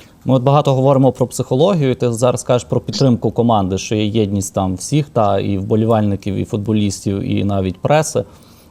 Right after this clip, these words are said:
Але тим не менше ми розуміємо, що для Месі це вже останній мундіаль, ставки дуже високі, все-таки хочеться красиво піти, здобувши, е,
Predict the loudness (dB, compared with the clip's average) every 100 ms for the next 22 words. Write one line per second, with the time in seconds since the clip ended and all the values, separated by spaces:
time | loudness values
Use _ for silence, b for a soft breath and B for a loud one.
0 | -4 -2 0 2 2 2 2 0 0 0
1 | 0 0 0 -2 -2 0 0 0 -2 -4
2 | -2 -2 -2 0 0 0 -2 -2 -2 -2
3 | -2 -2 0 2 2 0 -6 b b -16
4 | -2 0 0 -2 -2 -2 -2 -2 -2 -2
5 | -4 -6 -6 -8 -4 -4 -4 -6 -6 -6
6 | -4 -2 -2 -4 -4 -2 -2 -2 -2 -4
7 | -2 -6 -4 -6 -4 -4